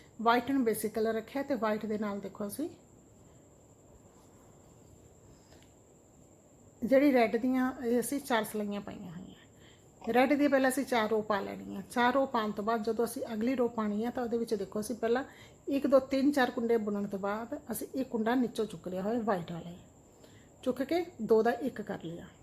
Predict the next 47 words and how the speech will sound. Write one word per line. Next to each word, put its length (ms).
ਫਿਰ 200
ਅਸੀਂ 200
ਇੱਥੇ 220
ਦੇਖੋ 360
ਸੱਤ 280
ਕੁੰਡੇ 240
ਬੁਣ 220
ਲੈਣੇ, 320
ਅੱਠਵਾਂ 240
ਕੁੰਡਾ 220
ਫਿਰ 200
ਅਸੀਂ 180
ਨੀਚੋਂ 220
ਚੁੱਕ 200
ਲੈਣਾ, 200
ਫਿਰ 200
ਸੱਤ 260
ਕੁੰਡੇ 240
ਬੁਣ 220
ਲੈਣੇ, 260
ਅੱਠਵਾਂ 260
ਕੁੰਡਾ 260
ਨੀਚੋਂ 260
ਚੁੱਕ 220
ਲੈਣਾ। 260
ਇੱਦਾਂ 240
ਹੀ 160
ਅਸੀਂ 200
ਇਹਨੂੰ 240
ਬਣਾਈ 220
ਜਾਣਾ, 280
ਬਸ 240
ਇਹੀ 420
ਅਸੀਂ 200
ਇੱਦਾਂ 180
ਹੀ 140
ਰਿਪੀਟ 300
ਇਹਨੂੰ 160
ਕਰਦੇ 280
ਜਾਣਾ 200
ਤੇ 120
ਸਾਡਾ 240
ਪੈਟਰਨ 320
ਇੱਦਾਂ 220
ਬਣ 160
ਕੇ 180
ਆ 60